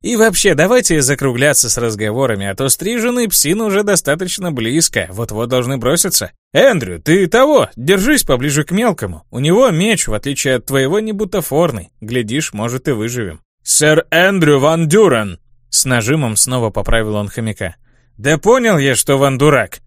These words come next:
но всё равно не геройствуй, лучше мальцу подсоби. О, началось!» Я чуть не пропустил момент, когда волки решили резко сократить дистанцию. Только благодаря тому, что я внимательно за ними следил, а не вслушивался в колкости картана, успел активировать силовой разруб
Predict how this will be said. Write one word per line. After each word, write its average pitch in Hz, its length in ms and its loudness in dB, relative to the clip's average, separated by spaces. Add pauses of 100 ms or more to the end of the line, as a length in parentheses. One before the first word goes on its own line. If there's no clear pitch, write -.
(100)
но 151 200 2
всё 202 200 4
равно 170 280 2
не 151 160 2
геройствуй, 165 600 2
лучше 143 340 0
мальцу 170 420 0
подсоби. 147 540 0 (140)
О, 165 280 4
началось!» 196 640 2 (300)
Я 151 200 2
чуть - 240 0
не 185 60 4
пропустил 170 500 0
момент, 175 320 0
когда 120 320 0
волки 151 300 -2
решили 117 400 -2
резко 123 340 0
сократить 117 480 -2
дистанцию. 127 640 -4 (220)
Только 196 240 0
благодаря 180 520 2
тому, 175 340 0
что - 160 -4
я 113 140 2
внимательно 113 540 -4
за 110 140 -2
ними 117 200 -4
следил, 107 600 -2
а 98 80 -8
не 104 100 -6
вслушивался 110 600 -2
в - 80 -12
колкости 117 440 -2
картана, 120 600 -2
успел 190 320 -4
активировать 165 560 -2
силовой 135 360 0
разруб 151 420 0